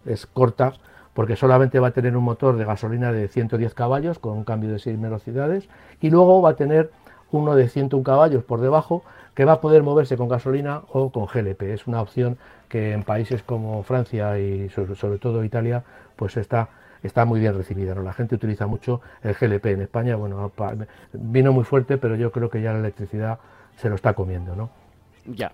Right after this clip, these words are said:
Speaker 1: También, lógicamente, eh, como el grupo Renault tiene una, eh, experiencia y tiene una base técnica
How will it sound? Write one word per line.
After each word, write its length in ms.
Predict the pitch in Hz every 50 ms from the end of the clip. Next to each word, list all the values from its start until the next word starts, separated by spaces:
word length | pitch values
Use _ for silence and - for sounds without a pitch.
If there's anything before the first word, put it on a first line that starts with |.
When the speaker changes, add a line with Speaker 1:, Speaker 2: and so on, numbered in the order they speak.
| -
Speaker 1:
También, 400 | - 131 120 127 135 147 143 143 139
lógicamente, 640 | 127 - 131 127 120 127 143 139 - 120 101 - - - - - - - - -
eh, 480 | - 107 107 104 104 101 98 98 95 - - - - _ _ -
como 560 | - 117 107 110 107 107 107 107 107 107 107
el 160 | 107 107 107
grupo 440 | 101 113 117 117 - 123 120 120 117 - - - -
Renault 420 | 107 110 110 120 131 127 147 -
tiene 300 | - 123 113 110 113 113
una, 380 | 110 110 113 113 110 110 107 - - - - _ -
eh, 560 | 110 107 104 104 104 104 101 101 101 98 104
experiencia 640 | 107 98 - - 113 113 135 147 151 127 - 120 104
y 60 | 95
tiene 180 | - 113 107 110
una 140 | 110 110 113
base 220 | 117 107 - 107
técnica 500 | - 120 113 107 104 101 107 101 95 92